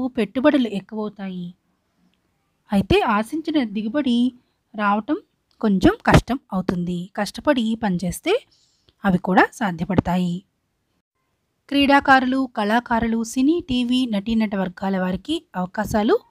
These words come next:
కొంచెం కష్టపడితే కానీ రావు. ప్రతిభకు తగిన గుర్తింపు రాదు.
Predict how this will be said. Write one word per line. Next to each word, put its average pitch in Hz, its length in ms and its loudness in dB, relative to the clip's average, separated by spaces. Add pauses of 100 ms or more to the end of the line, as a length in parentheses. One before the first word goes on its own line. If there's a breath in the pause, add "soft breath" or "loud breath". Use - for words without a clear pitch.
(720)
కొంచెం 208 320 0
కష్టపడితే 190 600 0
కానీ 202 300 0 (340)
రావు. 175 340 -2 (1000)
ప్రతిభకు 381 400 6
తగిన 254 280 2
గుర్తింపు 240 560 0 (520)
రాదు. 185 340 4